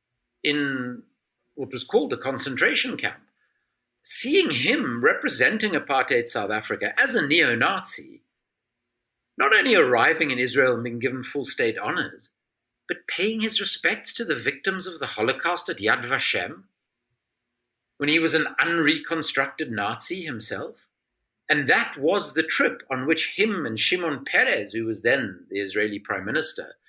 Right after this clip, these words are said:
did the deal that enabled them both to become nuclear powers.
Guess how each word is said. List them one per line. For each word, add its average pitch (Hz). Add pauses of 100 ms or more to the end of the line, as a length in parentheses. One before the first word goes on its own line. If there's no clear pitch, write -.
(480)
did 180
the 131
deal 165 (600)
that 139
enabled 143
them 131
both 131
to -
become 127
nuclear 117
powers. 139